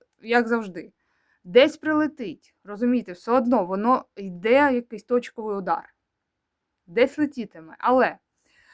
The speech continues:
я не скажу, що буде зовсім жопа по країні, як це люблять нагнітати. По сімки кубків дуже багато скоро почнеться нагнітання. Розумієте, ви, ц-, цей нюанс. Тепер давайте подивимось по регіонам, де найбільша небезпека на цю ніч.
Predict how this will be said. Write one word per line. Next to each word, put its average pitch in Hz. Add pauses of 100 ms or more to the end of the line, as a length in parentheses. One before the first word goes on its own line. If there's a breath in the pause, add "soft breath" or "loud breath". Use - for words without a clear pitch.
(440 soft breath)
я 269
не 285
скажу, 269
що 269
буде 240
зовсім 233
жопа 254
по 208
країні, 240
як 202
це 202
люблять 214
нагнітати. 214
По 190
сімки 240
кубків 247
дуже 226
багато 214
скоро 214
почнеться 185
нагнітання. 180 (520)
Розумієте, 196
ви, 170 (320)
ц-, -
цей 208
нюанс. 165 (720 loud breath)
Тепер 254
давайте 269
подивимось 254
по 277
регіонам, 180
де 226
найбільша 208
небезпека 175
на 170
цю -
ніч. -